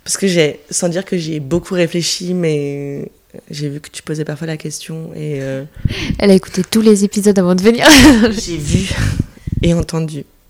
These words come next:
Speaker 1: Non, et en fait, c'est un, quelque chose qui,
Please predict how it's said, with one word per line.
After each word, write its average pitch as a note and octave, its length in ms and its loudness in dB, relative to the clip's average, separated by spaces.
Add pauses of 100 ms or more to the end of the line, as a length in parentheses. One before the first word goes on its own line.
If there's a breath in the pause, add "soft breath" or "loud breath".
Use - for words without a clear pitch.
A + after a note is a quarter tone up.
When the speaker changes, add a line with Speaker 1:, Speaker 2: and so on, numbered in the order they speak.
(560 loud breath)
Speaker 1:
Non, G#3+ 200 4
et A3 60 6
en F#3+ 80 6
fait, A3+ 140 2
c'est F3 320 2
un, D#3+ 220 -4 (260)
quelque F3+ 220 -4
chose F#3 220 -4
qui, D#3 840 -8